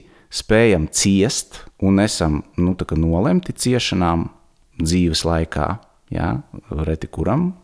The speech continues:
palaimēs pilnīgi no tām izbēgt. Bet mums ir arī šī baudas iespēja. Un tā, tās baudas var būt dažādas, jā. Nu, kādam garšo labs vīns un labs ēdiens. Man arī. Bet ne tikai.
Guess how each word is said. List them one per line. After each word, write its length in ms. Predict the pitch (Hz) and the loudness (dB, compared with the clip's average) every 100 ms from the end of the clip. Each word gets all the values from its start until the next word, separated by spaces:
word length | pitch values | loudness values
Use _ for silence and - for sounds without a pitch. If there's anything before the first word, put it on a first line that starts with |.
| _ 87 | _ -2
palaimēs 500 | 87 80 80 76 - | 0 0 0 -4 -4
pilnīgi 320 | 87 80 80 | -2 0 0
no 80 | 78 | -2
tām 200 | - 87 | -2 -2
izbēgt. 320 | 90 87 - - - - | -2 -4 -6 -16 -16 -4
Bet 220 | 101 123 | 0 2
mums 240 | 165 165 | 2 2
ir 100 | 117 | 2
arī 140 | 120 110 | 2 2
šī 220 | - 95 | 0 0
baudas 600 | 87 110 123 139 90 - | 2 2 4 2 0 0
iespēja. 680 | 85 85 - - 57 55 - _ _ _ _ | 0 -2 -4 -6 -6 -6 -10 _ _ _ _
Un 140 | 113 101 | -4 -2
tā, 80 | 104 | 0
tās 160 | 110 110 | 2 2
baudas 460 | 107 139 165 113 120 | 2 2 2 2 0
var 80 | 110 | 0
būt 140 | 90 | 0
dažādas, 640 | 98 92 73 - - - - | 2 2 -2 -4 -8 -8 -4
jā. 140 | 85 | 0
Nu, 80 | 104 | 0
kādam 380 | 101 127 135 95 | 0 0 2 2
garšo 380 | 98 123 - 87 | 2 0 0 0
labs 300 | 85 92 - | 0 -2 -2
vīns 380 | 82 80 85 - | 0 2 0 0
un 80 | 82 | 0
labs 240 | 90 - | 0 0
ēdiens. 540 | 82 78 76 78 - - - - | -2 0 0 -4 -4 -10 -20 -6
Man 180 | - 101 | 0 2
arī. 220 | 87 87 95 - - - - | 4 2 -2 -10 -18 -16 -6
Bet 180 | - 139 | 0 2
ne 80 | 190 | 2
tikai. 540 | 110 - 92 90 | 0 0 0 0